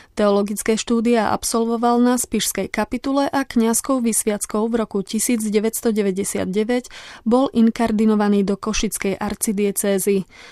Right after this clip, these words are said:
Prvé tri roky po vysviacke bol kaplánom v Trebišove, Snine a Humennom. Ďalšie dva roky bol zodpovedný za pastoráciu mládeže v U P C v Košiciach. V rokoch dvetisícštyri až dvetisícsedem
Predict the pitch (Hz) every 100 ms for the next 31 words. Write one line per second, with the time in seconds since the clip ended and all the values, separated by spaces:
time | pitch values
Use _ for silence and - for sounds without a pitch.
0 | - - 196 208 208 220 220 220 233 -
1 | 208 196 208 247 226 - 214 190 185 -
2 | 214 226 220 214 185 - - 226 220 226
3 | 247 214 208 - - 233 233 220 202 214
4 | 208 190 220 226 220 208 190 190 - -
5 | - - 220 214 202 226 190 196 190 214
6 | 277 240 262 220 214 - 233 233 247 247
7 | 247 220 - 226 220 - 208 185 202 214
8 | 220 202 185 - 214 196 - 180 - 196
9 | - 208 208 196 - - - - - -
10 | 208 208 220 190 202 208 226 233 208 -
11 | - 220 226 254 247 226 202 220 247 -
12 | 196 - 208 247 262